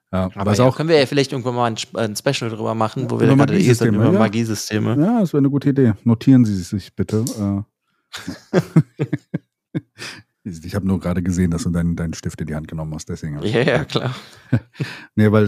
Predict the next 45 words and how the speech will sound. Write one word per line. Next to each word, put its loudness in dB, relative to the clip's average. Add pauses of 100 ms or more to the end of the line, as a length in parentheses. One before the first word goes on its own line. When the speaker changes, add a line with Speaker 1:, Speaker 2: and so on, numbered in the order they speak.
Speaker 1:
es -4
gibt -4
ja 4
auch -2
andere 2
Bücher -4
oder -4
sowas -4
und, -2
äh, -2 (140)
ja, 0
es -12
gibt -2
welche, 2
die -2
immer 2
sehr 0
gut -4
funktionieren 2
und 2
so. 0 (120)
Das -6
wäre 4
mal 6
ein 0
gutes -2
Thema. 0 (680)
Cool. 2 (180)
Speaker 2:
Hm? 4 (600)
Speaker 1:
Sehr 2
schön. -8 (580)
Dann -4
Speaker 2:
Ja. 2 (1400)
Speaker 1:
Lassen 0
wir 6
es 0
mal 4
gut -2
sein. -2 (160)
Äh, -4
wir -2
haben -4
schon -10
wieder -4
so, -10